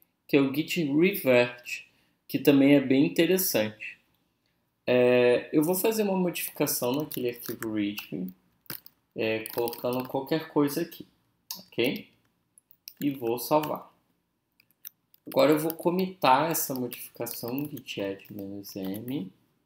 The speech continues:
ah, e vou botar add new line. Pronto. Se eu for no git log,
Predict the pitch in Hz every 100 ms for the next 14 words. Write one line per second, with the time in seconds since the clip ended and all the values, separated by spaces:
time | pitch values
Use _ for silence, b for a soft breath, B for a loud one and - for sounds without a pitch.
0 | _ _ _ _ _ _ _ - 113 110
1 | 110 110 107 - - 113 117 131 127 127
2 | 120 123 127 135 127 120 120 120 - 123
3 | 120 117 117 117 117 113 113 - - -
4 | 107 101 95 - - - - - - _
5 | _ _ _ _ _ _ _ _ - -
6 | - - _ _ _ _ _ - - -
7 | 262 - 180 143 131 - - 123 143 131
8 | 110